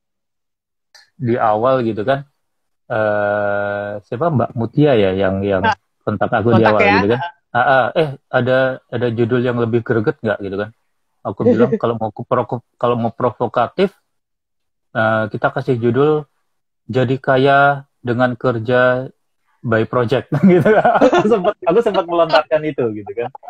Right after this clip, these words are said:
Speaker 1: Tapi kayaknya provokatif banget gitu kan.
Speaker 2: Provokatif
Speaker 1: Gitu.
Speaker 2: banget.
Speaker 1: Provokatif banget,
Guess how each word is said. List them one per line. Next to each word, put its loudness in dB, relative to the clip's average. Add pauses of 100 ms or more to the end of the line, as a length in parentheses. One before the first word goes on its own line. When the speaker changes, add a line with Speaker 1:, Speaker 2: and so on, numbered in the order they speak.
(160)
Speaker 1:
Tapi -4
kayaknya -2
provokatif -2
banget -2
gitu -14
kan. -6
Speaker 2:
Provokatif 0
Speaker 1:
Gitu. -20
Speaker 2:
banget. -4 (380)
Speaker 1:
Provokatif 0
banget, -2